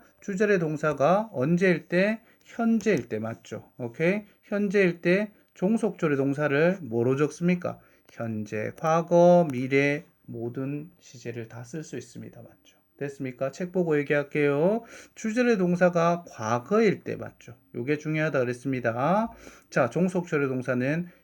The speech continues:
일 번 과거, 이 번 과거 완료로만 쓸 수 있습니다. 맞죠? 여기까지 따라왔습니까?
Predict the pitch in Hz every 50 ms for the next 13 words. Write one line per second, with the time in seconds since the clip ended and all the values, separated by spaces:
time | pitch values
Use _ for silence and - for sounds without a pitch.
0 | _ - 165 135 139 143 147 143 - 151 151 165 170 175 180 180 180 180 - 104
1 | 101 98 101 101 98 - - 127 135 127 117 - - - 120 117 127 135 143 147
2 | - - 147 147 160 160 160 147 - - - 110 110 117 131 147 147 131 101 107
3 | 110 135 165 180 170 143 123 120 - 127 117 - - 117 - - 120 110 107 -
4 | 101 110 110 - _ - _ _ _ _ _ _ _ - 123 - 120 117 117 127
5 | 120 117 120 117 - 139 131 123 - 123 120 131 143